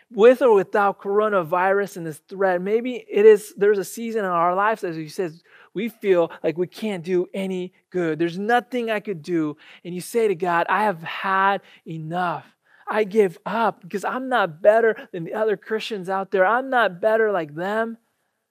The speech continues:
The same thing that Elijah felt that day.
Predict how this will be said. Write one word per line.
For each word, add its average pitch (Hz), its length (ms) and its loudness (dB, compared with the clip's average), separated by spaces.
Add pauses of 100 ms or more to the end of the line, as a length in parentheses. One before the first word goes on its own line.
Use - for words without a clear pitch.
(760)
The 160 80 -14
same 208 400 -16
thing 214 260 -6
that 185 140 -6
Elijah 180 380 -8
felt 175 320 -10
that 165 240 -10
day. 180 340 -10